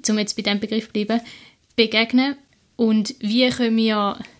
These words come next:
das Evangelium kommunizieren, sodass es von ihnen verstanden wird, von ihnen kann auch einfach etwas bewirken in ihren jetzigen Lebensumständen?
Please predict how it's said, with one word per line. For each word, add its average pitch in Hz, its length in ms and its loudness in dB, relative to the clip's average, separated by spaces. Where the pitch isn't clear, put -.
das - 140 -6
Evangelium 220 720 2
kommunizieren, 202 800 0
sodass 185 320 -4
es 190 140 -4
von 220 160 2
ihnen 220 160 2
verstanden 226 460 0
wird, 254 500 -2
von - 200 -4
ihnen 208 260 0
kann 190 300 -2
auch 190 380 -2
einfach 226 320 -2
etwas 233 280 2
bewirken 214 480 -2
in - 80 -4
ihren 202 520 0
jetzigen 220 400 0
Lebensumständen? 202 680 -6